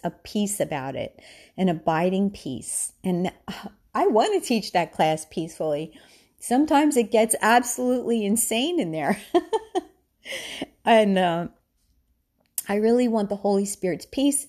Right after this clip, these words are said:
in the face of whatever happens in the moment. Um, just, uh, being con-, controlled and yielded to the Spirit moment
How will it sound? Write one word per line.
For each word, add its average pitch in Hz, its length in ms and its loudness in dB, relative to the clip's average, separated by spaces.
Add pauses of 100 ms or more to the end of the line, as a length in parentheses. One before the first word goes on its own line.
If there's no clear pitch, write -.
in 196 220 0
the 190 80 -2
face 208 520 -2
of 185 200 0
whatever 220 640 4
happens 202 800 0
in 214 180 2
the 214 40 2
moment. 170 540 -4 (680)
Um, 156 460 -2 (460)
just, - 360 0 (100)
uh, 170 220 0
being 202 340 0
con-, 185 520 -4 (360)
controlled 214 720 2
and 220 260 -2
yielded 175 460 -2
to - 100 -10
the 175 80 -10
Spirit - 560 -2 (140)
moment 226 600 0